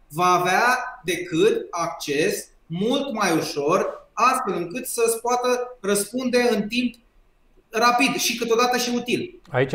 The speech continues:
Speaker 2: Jean, mie știi ce mi se pare cel mai mișto? Faptul că cei care sunt împotriva acestor, uh, date, fie că vorbim de open data, fie că vorbim de lucrurile pe care le putem genera în inte-,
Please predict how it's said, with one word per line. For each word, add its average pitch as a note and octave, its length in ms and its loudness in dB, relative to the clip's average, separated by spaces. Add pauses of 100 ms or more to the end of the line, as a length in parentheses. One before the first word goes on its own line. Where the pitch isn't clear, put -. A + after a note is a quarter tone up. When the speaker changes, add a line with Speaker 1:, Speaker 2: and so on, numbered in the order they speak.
Speaker 2:
Jean, E3 240 2
mie C#3+ 160 0
știi D3 180 -8
ce D3 140 -6
mi C3+ 120 -4
se C3 120 -6
pare B2 260 -2
cel B2+ 140 -8
mai B2+ 140 -2
mișto? A#2+ 340 -4
Faptul C#3+ 400 -4
că C3 120 -6
cei D3 260 -6
care C3+ 280 -2
sunt B2+ 260 -8
împotriva C3+ 680 -4
acestor, C3+ 580 -6
uh, A2 480 -2 (120)
date, C#3+ 720 0 (400)
fie C3+ 260 -2
că C3+ 120 -8
vorbim A2 640 -4
de A#2 600 -2
open A#2+ 440 -4
data, C#3+ 380 -2
fie C3+ 280 -6
că C3 120 -8
vorbim A2 680 -6
de B2 380 -2
lucrurile B2 420 -8
pe G#2+ 140 -10
care C3 200 -8
le A#2+ 120 -6
putem B2+ 340 -10
genera A#2 300 -6
în C3+ 120 -8
inte-, A#2 520 -8